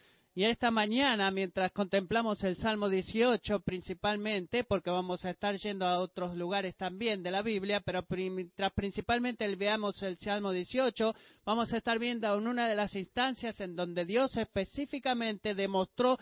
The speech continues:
su fidelidad en la vida de David. Y vamos a ver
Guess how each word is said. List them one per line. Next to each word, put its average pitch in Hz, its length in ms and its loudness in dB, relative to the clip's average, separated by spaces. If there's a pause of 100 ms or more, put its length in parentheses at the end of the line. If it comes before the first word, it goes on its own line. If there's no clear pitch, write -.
(220)
su - 240 -2
fidelidad 196 720 0
en 180 160 0
la 160 100 -2
vida 160 300 -2
de 139 100 -2
David. 123 320 -4 (1080)
Y 175 120 2
vamos 240 400 2
a 208 100 4
ver 190 640 2